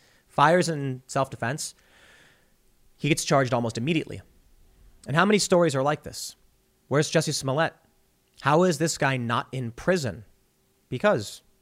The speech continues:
the left knows how to act collectively and the right doesn't.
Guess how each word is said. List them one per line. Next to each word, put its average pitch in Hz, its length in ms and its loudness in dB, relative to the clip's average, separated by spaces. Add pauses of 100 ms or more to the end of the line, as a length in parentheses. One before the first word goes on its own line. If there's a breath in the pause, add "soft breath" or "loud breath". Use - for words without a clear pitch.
(460)
the 123 140 0
left 131 300 2
knows 143 260 0
how 127 120 -2
to 143 160 -8
act - 280 -8
collectively 117 600 -6 (280)
and 120 100 -6
the 113 60 -2
right 104 240 -6
doesn't. 147 300 0